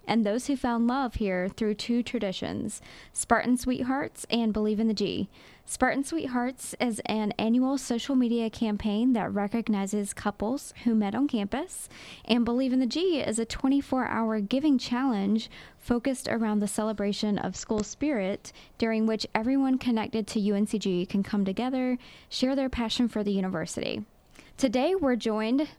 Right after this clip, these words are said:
by two of our Spartan Sweethearts and Gold Council members, Catherine Crawford and Alex Muniz, and passionate Spartan Josh Webb, to discuss these two important traditions.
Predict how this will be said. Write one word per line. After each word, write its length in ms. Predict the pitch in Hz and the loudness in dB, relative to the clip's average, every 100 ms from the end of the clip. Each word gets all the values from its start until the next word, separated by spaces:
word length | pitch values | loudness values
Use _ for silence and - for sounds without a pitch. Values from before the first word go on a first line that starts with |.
| _ _ _ | _ _ _
by 160 | 233 220 | 0 0
two 400 | - - 269 302 | -2 -2 0 2
of 120 | - 247 | 0 0
our 120 | 233 | -2
Spartan 460 | - 247 - 339 | -2 -2 2 0
Sweethearts 840 | 320 269 - 202 185 208 - - - - - - - | 0 0 0 0 0 -2 -6 -12 -12 -16 -20 -20 -2
and 260 | - 226 220 | 2 2 2
Gold 260 | 233 233 | 2 0
Council 320 | - 220 - 226 | -2 -4 0 0
members, 500 | 208 196 214 247 - - | 2 0 0 -2 -6 -12
Catherine 460 | - 220 220 233 | -2 0 2 0
Crawford 520 | 214 208 208 277 339 - | 0 -2 -2 -2 -2 0
and 140 | 240 | 0
Alex 400 | - 202 226 - | 2 0 -2 0
Muniz, 580 | 262 214 208 302 359 - - - - - | 2 2 2 0 -4 -10 -16 -20 -4 2
and 220 | 233 226 | 2 2
passionate 580 | - 240 262 294 277 - | 0 -2 2 2 2 0
Spartan 560 | - 233 - 247 240 | -2 0 2 2 4
Josh 440 | 202 226 233 - - | 2 0 -2 -2 -2
Webb, 400 | 220 175 202 285 262 | 0 2 0 -2 -4
to 120 | - 233 | -4 -4
discuss 540 | 233 - 226 214 - | -4 -2 -2 -2 -2
these 300 | 214 202 - | -2 -2 -4
two 320 | - - 262 | -6 -2 0
important 580 | - 214 - 208 202 - | 0 -2 -2 -2 -2 -4
traditions. 880 | - 202 185 - - 76 214 - | -4 -4 -4 -6 -6 -6 -6 -8